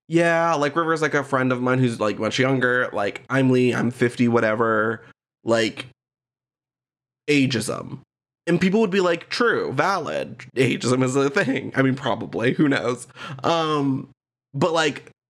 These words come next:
Jack has not, doesn't have that. I've been trying to think of what Jack has,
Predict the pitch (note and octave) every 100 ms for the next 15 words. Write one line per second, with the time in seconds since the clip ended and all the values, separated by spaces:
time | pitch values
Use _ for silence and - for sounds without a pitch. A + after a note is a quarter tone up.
0 | _ - - - B2+ C3 A#2+ - C3+ B2
1 | C#3 D3+ A#2 A#2 - - C3+ D3 E3+ D#3+
2 | D#3 D3+ C#3+ B2+ B2 B2 A2+ C3 C3 G#2
3 | B1 -